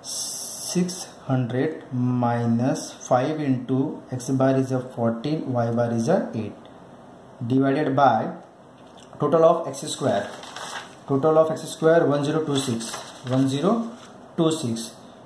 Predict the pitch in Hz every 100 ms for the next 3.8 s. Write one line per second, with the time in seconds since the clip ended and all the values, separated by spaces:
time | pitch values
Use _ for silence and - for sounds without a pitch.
0 | - - - 135 120 117 131 156 165 143
1 | 127 135 135 135 135 135 156 156 170 170
2 | - 135 - - 135 123 123 120 123 131
3 | 139 143 143 - - - - -